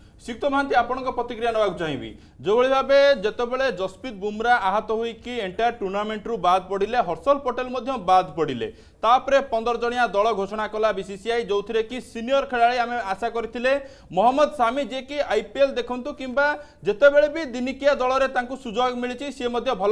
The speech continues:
ପ୍ରଦର୍ଶନ କରିଛନ୍ତି, କିନ୍ତୁ ତାଙ୍କୁ ଦଳରେ ସୁଯୋଗ ମିଳିଲାନି। ତାଙ୍କ ସ୍ଥାନରେ ଯଦି କହିବା ଗୋଟେ ଯୁବ ଫାଷ୍ଟ ବୋଲର ଅଭେଶ ଖାନ୍,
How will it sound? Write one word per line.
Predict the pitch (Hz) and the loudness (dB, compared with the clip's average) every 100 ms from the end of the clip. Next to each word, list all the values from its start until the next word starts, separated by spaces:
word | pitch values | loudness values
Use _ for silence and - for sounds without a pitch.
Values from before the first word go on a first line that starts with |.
| 220 | 2
ପ୍ରଦର୍ଶନ | 214 214 233 226 | 0 -4 -8 -6
କରିଛନ୍ତି, | 220 233 240 269 330 | -6 -6 -10 -10 -10
କିନ୍ତୁ | 233 175 | -12 -6
ତାଙ୍କୁ | 190 190 262 214 | -6 -6 -8 -2
ଦଳରେ | 226 240 240 | -2 0 -4
ସୁଯୋଗ | 202 185 220 214 | -4 -2 0 0
ମିଳିଲାନି। | 214 220 254 220 | 0 0 -4 -8
ତାଙ୍କ | 196 208 262 277 | -10 -8 -6 -2
ସ୍ଥାନରେ | 247 254 262 247 | -2 -2 -4 -6
ଯଦି | 247 | -8
କହିବା | 247 262 262 | -6 -4 -4
ଗୋଟେ | 254 262 160 | -4 -8 -8
ଯୁବ | 196 254 247 | -2 0 0
ଫାଷ୍ଟ | 214 185 | -2 0
ବୋଲର | 185 143 - - - - 202 | -2 -2 -4 -10 -14 0 6
ଅଭେଶ | 285 285 269 | 6 6 4
ଖାନ୍, | 240 | 2